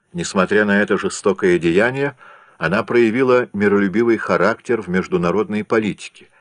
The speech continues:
и ей удалось восстановить мир во Фракии. Не беспокоясь о возможной угрозе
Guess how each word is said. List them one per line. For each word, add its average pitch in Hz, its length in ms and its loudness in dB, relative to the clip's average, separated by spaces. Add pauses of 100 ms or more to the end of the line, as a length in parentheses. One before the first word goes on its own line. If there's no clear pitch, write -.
(380)
и 82 80 -4
ей 98 280 2
удалось 107 460 0
восстановить 98 680 -2
мир 87 260 -4
во 85 160 -6
Фракии. - 600 -10 (840)
Не 98 140 0
беспокоясь 120 640 2
о 101 60 2
возможной 104 580 0
угрозе 90 680 0